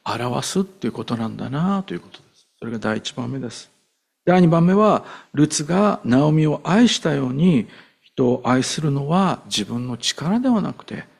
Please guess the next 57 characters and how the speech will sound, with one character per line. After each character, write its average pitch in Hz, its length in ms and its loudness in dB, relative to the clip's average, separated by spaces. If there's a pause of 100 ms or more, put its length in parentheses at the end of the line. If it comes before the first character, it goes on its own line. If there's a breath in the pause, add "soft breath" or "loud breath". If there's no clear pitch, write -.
(300)
神 104 260 -4
の 95 100 -6
力 113 320 -6
な 107 120 -2
ん 113 120 -10
だ - 100 -12
な 190 400 2 (160)
と - 100 -6
い 95 100 -2
う 82 40 -8
こ - 120 -18
と - 120 -16
で - 120 -14
す。 - 260 -18 (800)
そ 185 100 0
し - 80 -2
て 240 80 6
三 202 140 8
つ 214 160 -2
目 220 100 6
は、 220 360 2 (640 loud breath)
神 180 240 0
様 151 180 2
か 147 120 0
ら 156 60 0
の 143 120 2
祝 - 280 -4
福 175 320 0
を 220 300 4
一 - 240 -4
つ 220 140 -4
一 - 260 0
つ 214 420 2 (220 loud breath)
指 143 340 4
折 202 180 6
り 196 40 0
数 208 400 2
え 175 60 0
て 170 320 0 (240 loud breath)
見 127 160 0
逃 147 280 4
さ 190 180 4
な 214 160 6
い 226 100 8
よ 294 140 4
う - 40 -2
に 294 80 4
し - 240 2
よ 131 240 0
う - 60 -12 (340)
と 220 80 0
い 208 120 4
う 180 40 4
こ 135 140 0
と 117 100 -6
で 85 100 -8
す。 - 220 -12